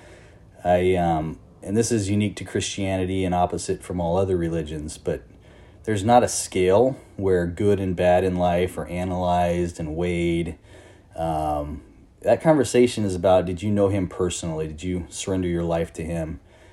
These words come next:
And how well did you run that race that he created you to run? You know, did you fulfill your purpose, or did you get distracted?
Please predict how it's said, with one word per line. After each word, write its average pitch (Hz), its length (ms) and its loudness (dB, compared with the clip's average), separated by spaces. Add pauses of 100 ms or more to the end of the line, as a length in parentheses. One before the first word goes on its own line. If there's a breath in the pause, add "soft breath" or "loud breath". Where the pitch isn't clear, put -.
(340 soft breath)
And 90 180 -4
how 107 200 4
well 104 260 4
did 92 160 -4
you 95 100 -4
run 92 200 0
that 87 220 -2
race 87 400 -2
that 90 120 -4
he 98 120 -6
created 85 400 -4
you 85 100 -4
to 85 60 -8
run? 80 400 -6 (840)
You 98 80 -6
know, 90 100 -4
did 95 200 -4
you 101 100 -2
fulfill 95 340 -2
your 92 120 2
purpose, 85 720 -6 (520 soft breath)
or 92 80 -4
did 87 200 -4
you 90 80 -4
get 87 120 -2
distracted? 85 640 -4